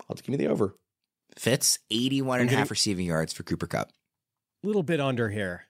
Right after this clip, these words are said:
Speaker 3: He, he could smash
Speaker 1: Okay.
Speaker 3: it, but I, I'm gonna say he finishes in the sixties or seventies, and Puka is a big day too.
Speaker 2: Let's get to Sunday Night Football, Vikings at Broncos. It's the worst primetime game of the week, but it's actually sneakily more fun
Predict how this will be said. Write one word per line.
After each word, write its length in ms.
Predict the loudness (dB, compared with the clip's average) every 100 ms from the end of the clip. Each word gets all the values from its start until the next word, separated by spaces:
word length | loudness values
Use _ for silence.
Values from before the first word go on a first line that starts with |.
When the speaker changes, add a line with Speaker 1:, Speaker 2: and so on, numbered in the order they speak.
| -20 -20
Speaker 3:
He, 240 | _ -4 0
he 160 | 0
could 240 | 2 0 0
smash 360 | 2 4 4
Speaker 1:
Okay. 100 | 2
Speaker 3:
it, 80 | 2
but 100 | 2
I, 140 | 2 0 _
I'm 220 | -8 -6 -2
gonna 220 | -2 -2 _
say 220 | 0 2
he 60 | 2
finishes 480 | 0 -4 -2 -4 -2
in 140 | -2
the 220 | -2 -4 -4
sixties 460 | -4 -2 -2 -2 -2
or 80 | -2
seventies, 480 | 0 2 2 0 0
and 140 | 0
Puka 220 | 0 2
is 160 | 2 4
a 20 |
big 180 | 2 2
day 200 | 2 2
too. 300 | 2 -2 -4 _ _ _ _ _ _ _ _ _ -2
Speaker 2:
Let's 220 | 0 2
get 180 | 0 0
to 120 | -2
Sunday 480 | 0 2 2 2 2
Night 240 | 0 0 -2
Football, 480 | -4 -2 0 0
Vikings 560 | 0 0 0 0 -2 -2
at 300 | 0 0 2
Broncos. 560 | 2 2 2 0 -2 -2
It's 100 | 0
the 140 | 2
worst 320 | 2 0 0
primetime 440 | 0 0 2 0 0
game 220 | 0 0
of 60 |
the 80 | 0
week, 240 | 0 0 0
but 120 | 2
it's 160 | 2
actually 380 | 0 -2 -2 -2
sneakily 480 | -2 -2 -4 -2 -2
more 220 | 0 -2
fun 400 | 0 0 0 -2